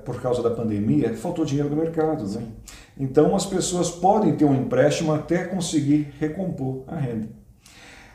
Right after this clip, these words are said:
Speaker 1: E também, é, não é só dar um empréstimo e a pessoa ter mais uma dívida. O Norway tá preocupado em duas coisas. A primeira é em gerar renda pra ela. Então ela consegue pegar o empréstimo,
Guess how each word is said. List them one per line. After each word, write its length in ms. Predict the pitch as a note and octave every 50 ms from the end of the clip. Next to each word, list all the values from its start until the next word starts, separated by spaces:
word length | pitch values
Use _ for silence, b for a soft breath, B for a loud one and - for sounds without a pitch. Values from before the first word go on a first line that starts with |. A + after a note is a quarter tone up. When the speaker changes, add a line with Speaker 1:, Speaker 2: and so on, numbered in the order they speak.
| B B -
Speaker 1:
E 120 | C#4 A3+
também, 560 | A3 A#3 G#3 D3+ C#3+ F3 G3+ G3+ - - - -
é, 540 | D3 D3 D3+ D#3 D#3 D#3 D#3 D#3 D3+ - F3
não 160 | G3+ B3+ B3
é 60 | B3
só 220 | B3 - - A3+ -
dar 100 | D#3 D#3
um 80 | C#3+
empréstimo 800 | A#2+ A2 A2 A#2 B2 D3 D#3+ C#3 C3 - B2 A2+ G#2+ A2 G#2+ - - - -
e 60 | D3+
a 80 | F3 F3
pessoa 380 | - F3 C#3 - E3+ E3 -
ter 80 | D#3+ D#3+
mais 240 | C#3 C#3+ D3+ C#3 C3
uma 180 | B2 A#2+ A2+
dívida. 460 | A2 G#2+ G#2 G2 G2 G2 F2+ - - - -
O 120 | - D#3+ D#3
Norway 300 | D3+ D#3 E3+ F3 E3+ E3
tá 100 | D#3+ D#3
preocupado 840 | - - F3 - C#3+ C3+ - - C#3 D3+ E3+ D#3+ C3 G#2+ G#2+ G#2+ - B B B B B B B -
em 160 | D3+ D#3+ E3
duas 300 | D#3+ F3+ G3 G3 - -
coisas. 420 | - C3+ A#2 A2+ A2 A2 A2+ A2+
A 60 | D3
primeira 600 | D3 F3 E3 C#3+ C3+ D3+ - E3+ E3 - - B B B B B B B
é 140 | - D3 D3+
em 100 | E3+ F3
gerar 360 | E3 C3+ D3+ E3+ F3 F3+ G3
renda 640 | F#3 - D3 D3 F3 G3 F#3+ D#3+ C3 A#2 G#2 - - - - - _ _ _ _ - _ _ -
pra 140 | B2 A#2+
ela. 400 | A#2 A2 A2 G2+ G2+ G#2+ G#2 G#2 - - b b b b -
Então 240 | D3+ D3 - C#3 B2
ela 140 | B2 B2
consegue 480 | - B2+ A#2+ G#2+ - A#2 C3 E3+ G3 -
pegar 220 | - E3+ C#3 B2+
o 100 | A2+ G#2+
empréstimo, 420 | - G#2 G#2 G#2+ A2 - - -